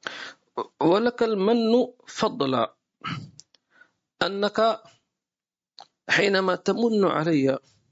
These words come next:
بأي نعمة؟ المنة لك والفضل لك، لك المن فضلا. هذا معنى.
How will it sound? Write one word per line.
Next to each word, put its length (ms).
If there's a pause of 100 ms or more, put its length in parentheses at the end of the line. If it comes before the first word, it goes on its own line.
(840)
بأي 440
نعمة؟ 640 (1400)
المنة 600
لك 500 (1400)
والفضل 760
لك، 260 (1000)
لك 340
المن 680 (640)
فضلا. 600 (1300)
هذا 260
معنى. 300